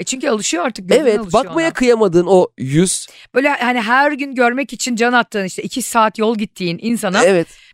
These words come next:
Speaker 1: beş dakika yakınına gelse, "Yorgunum ya," deyip inmiyorsun aşağı.
Speaker 2: Ama aynı biz kendimize her bakışımızda yıllar da geçse daha güzel yönlerimizi görüyoruz.
Speaker 1: Kendimizin, evet.
Speaker 2: Mecbur, me-, mecburiyetten mi acaba o? Mesela aynaya baktığında bazen kendini hoş bulursun ya.
Speaker 1: Hı hı.
Speaker 2: E, halbuki hiç hoş boş değilsin.
Speaker 1: <laughs>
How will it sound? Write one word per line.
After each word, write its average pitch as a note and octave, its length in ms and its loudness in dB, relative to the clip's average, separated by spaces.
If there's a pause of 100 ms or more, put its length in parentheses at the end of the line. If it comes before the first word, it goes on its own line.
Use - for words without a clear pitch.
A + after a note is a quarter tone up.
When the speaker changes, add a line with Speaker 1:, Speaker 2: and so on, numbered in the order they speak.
Speaker 1:
beş C#4 200 0
dakika C#4+ 220 -2
yakınına C#4 380 -2
gelse, A#3+ 520 -2
"Yorgunum B3+ 460 -2
ya," F3+ 200 0
deyip G#3 180 -6
inmiyorsun F#3 400 -6
aşağı. D3 260 -4
Speaker 2:
Ama A#3 200 2
aynı A#3+ 380 0
biz A#3 280 -4 (160)
kendimize G3 480 0
her A3 240 2
bakışımızda B2 520 0
yıllar D3+ 380 2
da C#3 60 2
geçse A#2+ 320 0
daha E3+ 180 2
güzel D#3 280 -2
yönlerimizi C#3+ 460 0
görüyoruz. F#3+ 480 2 (100)
Speaker 1:
Kendimizin, D#3+ 500 -8
evet. C#3 100 -4
Speaker 2:
Mecbur, D3 340 2
me-, B2 320 2
mecburiyetten D3 480 2
mi G#3+ 80 2
acaba G2+ 260 -2
o? D#2 180 -6
Mesela A#2 240 -4 (160)
aynaya F#3 360 0
baktığında C#3+ 420 0
bazen D#3+ 280 4
kendini D#3 260 -2
hoş D3 280 0
bulursun D3+ 300 -4
ya. A#2+ 220 2
Speaker 1:
Hı E3 100 -6
hı. F3 180 -8 (320)
Speaker 2:
E, F#2+ 160 2
halbuki C#3+ 400 0
hiç F#3+ 140 -4
hoş E3+ 180 0
boş G#3 200 0
değilsin. G3 400 2
Speaker 1:
<laughs> - 60 -20